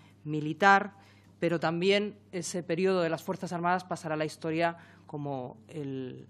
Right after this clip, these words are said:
momento en el que se vivió el accidente absolutamente más dramático de la historia de las Fuerzas Armadas. Quiero recordarle, para que haga ese ejercicio de reflexión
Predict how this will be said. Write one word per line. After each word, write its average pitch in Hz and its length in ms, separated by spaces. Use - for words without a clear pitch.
momento 160 400
en 170 80
el 156 100
que 147 100
se 131 380
vivió 170 600
el 151 160
accidente 160 760
absolutamente 180 840
más 175 440
dramático 185 640
de 180 80
la 156 60
historia 165 340
de 151 80
las 139 140
Fuerzas 156 520
Armadas. 135 680
Quiero 196 300
recordarle, 190 800
para 156 260
que 160 180
haga 170 260
ese 180 200
ejercicio 180 880
de 151 260
reflexión 170 840